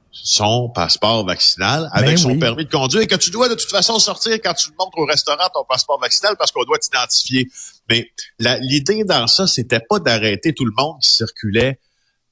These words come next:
Speaker 1: euh, le soir passé, je sais pas moi, dix, onze heures et minuit. L'idée, c'était lorsque le, un policier possède, à, procède à une interpellation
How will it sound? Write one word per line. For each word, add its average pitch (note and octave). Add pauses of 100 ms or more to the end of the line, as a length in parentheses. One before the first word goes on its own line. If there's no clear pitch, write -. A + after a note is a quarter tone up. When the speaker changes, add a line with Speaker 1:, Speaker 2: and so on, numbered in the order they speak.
(120)
Speaker 1:
euh, F#2
le F#2+
soir A#2
passé, F#2
je -
sais D#2+
pas G#2+
moi, F2
dix, F#2+
onze G2
heures A2
et D#2
minuit. D#3 (280)
L'idée, B2+
c'était B2+ (220)
lorsque B2+ (340)
le, F#2+ (180)
un G2+
policier B2
possède, G#2+ (540)
à, G#2 (260)
procède A2
à G#2
une G2
interpellation D#3+